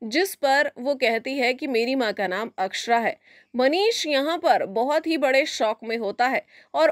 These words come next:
उसके बाद मनीष के सामने पूरे तरीके से ये सच खुल जाता है जब वो देखता है कि अभिनव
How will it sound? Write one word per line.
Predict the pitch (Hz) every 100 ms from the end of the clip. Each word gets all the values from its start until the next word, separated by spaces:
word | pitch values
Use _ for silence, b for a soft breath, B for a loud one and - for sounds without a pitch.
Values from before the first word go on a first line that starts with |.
| 302
उसके | 302 - 320
बाद | 262 254 254
मनीष | 254 214 220 -
के | 214
सामने | 208 220 233 208 247
पूरे | 254 285 277
तरीके | 247 190 190 196
से | 196 202 220 262 B B
ये | 269 339
सच | 349 330 -
खुल | - 302
जाता | 254 214 202 214
है | 226 226 254
जब | 240 233
वो | 240
देखता | 208 196 196 233 240
है | 226 220 254 B B -
कि | 311 -
अभिनव | 269 269 330 370 320 185